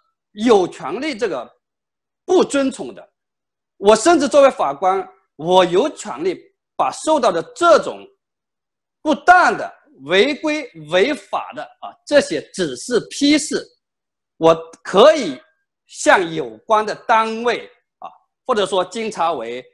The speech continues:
或者说纪委，或者说人大等这些部门反映的啊。但是显然啊，在本案当中，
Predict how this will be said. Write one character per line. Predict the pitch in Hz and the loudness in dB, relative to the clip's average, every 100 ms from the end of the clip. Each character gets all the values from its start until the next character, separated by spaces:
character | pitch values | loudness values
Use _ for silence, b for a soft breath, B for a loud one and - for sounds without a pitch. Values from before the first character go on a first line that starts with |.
| _ | _
或 | 277 | 0
者 | 208 | 0
说 | 185 185 185 | 0 -4 -4
纪 | 269 240 147 | -8 -6 -6
委， | 113 123 127 _ | -6 -10 -14 _
或 | 294 285 | 2 4
者 | 190 | 4
说 | 214 | 0
人 | 196 170 117 117 | 0 -2 -4 2
大 | 226 180 - - _ _ | 4 4 0 -16 _ _
等 | 170 143 139 | -6 -6 -2
这 | 269 | 0
些 | 214 | 0
部 | - 311 | -4 -6
门 | 208 131 139 - _ - | -4 -8 -10 -14 _ 0
反 | 220 139 - | 2 2 -6
映 | 131 262 214 | -4 -2 -2
的 | 113 | -8
啊。 | - - - _ _ _ _ _ _ _ _ _ - | -16 -20 -20 _ _ _ _ _ _ _ _ _ 0
但 | 330 | 2
是 | 254 | 2
显 | 254 - 180 | -8 -10 -10
然 | 147 131 175 | -8 -10 -10
啊， | - 123 _ _ _ _ - | -14 -20 _ _ _ _ 0
在 | 302 | 0
本 | 202 175 196 | 2 -4 -2
案 | 277 | -4
当 | 254 240 | -4 -4
中， | 226 220 | -6 -8